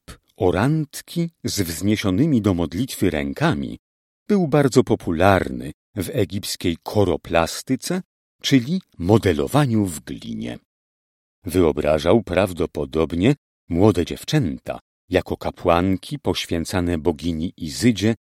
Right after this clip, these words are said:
przed okresem zamążpójścia. Był to zwyczaj poświadczony dla Egiptu w czasach, kiedy podlegał cesarzom rzymskim.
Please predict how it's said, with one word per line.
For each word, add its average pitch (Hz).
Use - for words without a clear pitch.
przed -
okresem 123
zamążpójścia. 170
Był 208
to 113
zwyczaj 92
poświadczony 101
dla 73
Egiptu 73
w -
czasach, 104
kiedy 85
podlegał 90
cesarzom -
rzymskim. -